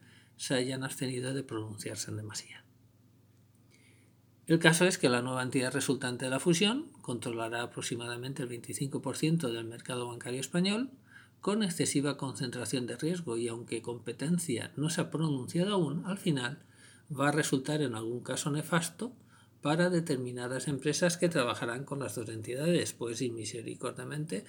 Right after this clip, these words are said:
se les cerrará en gran parte el grifo de una financiación que tendrán que implorar en otras puertas,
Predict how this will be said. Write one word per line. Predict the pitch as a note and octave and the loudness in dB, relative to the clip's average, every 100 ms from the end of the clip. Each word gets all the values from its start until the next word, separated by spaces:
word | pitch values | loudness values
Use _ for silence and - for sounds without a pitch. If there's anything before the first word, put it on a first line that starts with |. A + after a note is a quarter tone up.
| - | -12
se | - D3 | -2 2
les | C3+ B2+ | 4 4
cerrará | B2+ A#2+ A#2+ B2 B2 | 0 -2 -4 -6 -6
en | B2 | -8
gran | B2 A#2+ | -8 -8
parte | B2 B2 B2+ | -8 -4 -4
el | A#2+ | -4
grifo | B2+ - A#2+ | -4 -4 -4
de | C3+ | 0
una | E3 | 0
financiación | E3 E3 F#3 F3 E3+ E3 E3+ | 0 0 0 2 2 4 2
que | E3+ | 0
tendrán | G3 - B2+ B2 B2 B2 | -4 -2 -2 -2 -4 -4
que | - E3+ | 2 6
implorar | E3 E3 A2 A2 A#2 - - | 6 4 -6 -8 -10 -12 -8
en | B2+ | -6
otras | A#2+ A#2 A#2 | -4 -4 -2
puertas, | - B2+ - - | 2 2 0 -10